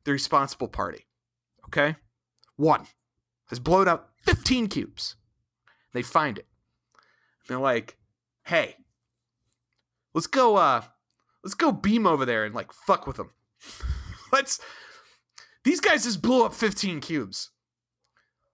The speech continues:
Let's go mess with that. I mean, okay, if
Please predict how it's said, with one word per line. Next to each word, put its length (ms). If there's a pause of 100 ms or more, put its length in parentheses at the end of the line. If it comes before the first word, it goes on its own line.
(180)
Let's 320
go 220
mess 480
with 160
that. 220 (680)
I 80
mean, 260 (160)
okay, 340 (360)
if 160